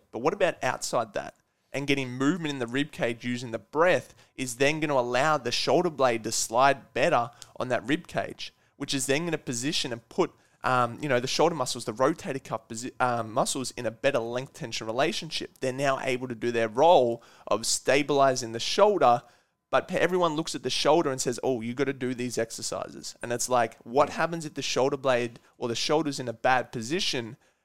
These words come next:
Speaker 1: because the shoulder blade can't articulate and slide it correctly?
Speaker 2: Mm-hmm.
Speaker 1: And, like, a lot of the time, winging on the shoulder blade, right, people are gonna be like, "Serratus." And it's like, if the shoulder blade and the rib cage are meant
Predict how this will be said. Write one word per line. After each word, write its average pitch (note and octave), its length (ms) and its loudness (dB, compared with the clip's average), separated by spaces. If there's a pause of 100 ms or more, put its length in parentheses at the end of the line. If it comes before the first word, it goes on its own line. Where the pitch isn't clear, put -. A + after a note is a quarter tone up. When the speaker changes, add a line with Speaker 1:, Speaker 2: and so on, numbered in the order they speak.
(100)
Speaker 1:
because C#3 300 -4
the C3+ 60 -6
shoulder D3+ 300 2
blade D3 300 2
can't C3+ 420 -4
articulate C3 640 -2
and A2 220 -10
slide C3 580 4
it B2 160 -10
correctly? B2 640 -2 (180)
Speaker 2:
Mm-hmm. F#2 80 -20 (220)
Speaker 1:
And, C#3 180 2
like, C#3 180 4
a C3 40 4
lot D3+ 180 2
of D3+ 60 -2
the B2+ 80 -2
time, E3+ 500 0
winging D#3 380 -4
on C3 80 -4
the A#2 60 -6
shoulder F3 320 2
blade, A2+ 280 2
right, A2+ 300 2 (640)
people C3+ 260 -2
are - 20 -2
gonna C3 140 -2
be C3 80 0
like, B2+ 220 0
"Serratus." D3 720 0 (440)
And C#3 120 0
it's C3+ 200 0
like, C3 360 4 (360)
if C#3 280 -4
the B2+ 100 0
shoulder G3+ 340 4
blade A#2+ 460 4 (220)
and C3+ 180 -2
the A#2+ 80 0
rib E3+ 220 0
cage A#2+ 520 -2
are A2 140 -2
meant C3+ 500 -4